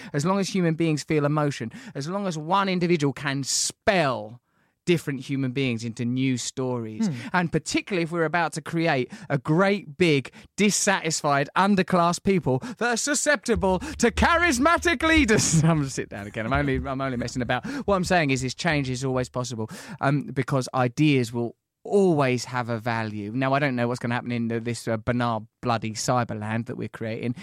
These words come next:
Speaker 1: except we need to wake up to the possibility that it may need to be prevented before it gets too much further down the road.
Speaker 2: Mm.
Speaker 1: That's one thing I'm thinking.
Speaker 2: Yeah, I think change is not only possible, it's inevitable.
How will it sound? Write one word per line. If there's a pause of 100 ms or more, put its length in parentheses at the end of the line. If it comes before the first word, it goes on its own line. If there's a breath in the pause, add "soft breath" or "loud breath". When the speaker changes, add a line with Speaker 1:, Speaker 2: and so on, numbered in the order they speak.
(120)
Speaker 1:
except (380 loud breath)
we
need
to
wake
up
to
the
possibility
that
it
may
need
to
be
prevented
before
it
gets
too
much
further
down
the
road. (260)
Speaker 2:
Mm.
Speaker 1:
That's
one
thing
I'm
thinking. (280 loud breath)
Speaker 2:
Yeah,
I
think
change
is
not
only
possible,
it's
inevitable.